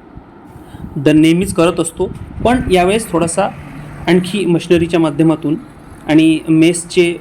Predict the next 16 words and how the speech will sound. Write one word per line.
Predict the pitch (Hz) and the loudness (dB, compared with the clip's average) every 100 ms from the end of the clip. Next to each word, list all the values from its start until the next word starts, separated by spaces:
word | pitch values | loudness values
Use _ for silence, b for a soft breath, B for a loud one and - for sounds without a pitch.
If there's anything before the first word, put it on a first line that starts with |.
| - | -4
अ, | 156 147 147 143 | -2 0 0 -2
ठेकेदार | 143 151 165 147 135 127 - 117 | -2 0 0 2 0 -4 -8 -6
किंवा, | 139 139 135 135 131 - - | -2 0 0 -2 -6 -12 -8
अ, | 147 139 135 | -4 -2 -2
कंपनीचे | 139 143 160 160 151 | -2 0 2 2 0
कर्मचारी | 147 147 160 160 147 135 123 B B B - | -2 2 2 0 -4 -4 -8 B B B -2
यांच्या | 156 165 185 | 0 2 2
माध्यमातून | 165 156 180 175 180 175 185 | 0 2 2 2 2 -2 -2
त्यांच्या, | - 151 147 156 | -2 -2 0 0
अ, | 156 156 143 139 139 131 | 0 -2 -2 0 -2 -4
सहकार्याने | 147 151 165 165 147 139 - - B B - - | -4 0 2 2 0 -4 -10 -16 B B -18 -14
हा | - 170 202 - - - - - - - - - - 240 | 0 0 0 -4 -16 -18 -16 -14 -14 -16 -18 -18 -6 -2
उत्तम | 220 - 277 247 | -2 0 0 2
प्रकारे | 196 170 156 180 - | 0 -2 -4 -6 -4
करण्यात | 156 156 151 | 0 2 2
आला | 147 147 | -2 -2